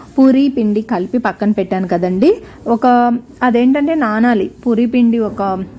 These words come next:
ఆ, ఫిఫ్టీన్ ట్వంటీ మినిట్స్ నానేలోపు ఏంటంటే నేను ఇక్కడ కర్రీ ప్రిపేర్ చేస్తున్నాను. ఆ, కుర్మా చేస్తున్నాను అనమాట. ఈ వెజిటేబుల్ వేసి చాలా బాగుంటుంది. ఆ, మీతో షేర్ చేసుకుంటాను చూడండి. ఇక్కడ నేను ఆలుగడ్డ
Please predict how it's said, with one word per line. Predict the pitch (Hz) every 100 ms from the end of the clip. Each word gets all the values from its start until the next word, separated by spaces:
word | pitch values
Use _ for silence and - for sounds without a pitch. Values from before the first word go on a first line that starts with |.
| - -
ఆ, | - 196 196
ఫిఫ్టీన్ | 202 - 226 202
ట్వంటీ | 208 196
మినిట్స్ | 196 190 196 185 226
నానేలోపు | 196 190 220 220 202 190
ఏంటంటే | 185 185 190 269
నేను | 277 202
ఇక్కడ | 190 190
కర్రీ | 190 190 190
ప్రిపేర్ | 190 185 175 175
చేస్తున్నాను. | 175 170 - 185 175 262 - - - - 247
ఆ, |
కుర్మా | 233 262 220 220
చేస్తున్నాను | 240 233 185 - 202 185
అనమాట. | 180 180 175 175 180 196
ఈ | 208
వెజిటేబుల్ | 190 175 190 190 190 185
వేసి | 170 175 196 - 214 - - - -
చాలా | 190 180
బాగుంటుంది. | 202 196 190 220 220 202 180 202 320 - - - - -
ఆ, | 196
మీతో | 202 180 196
షేర్ | - 196 202 240
చేసుకుంటాను | 214 - 214 190 185 180 220
చూడండి. | 220 180 180 185 180
ఇక్కడ | 180 - 190
నేను | 185 185 220 214
ఆలుగడ్డ | 170 175 190 208 185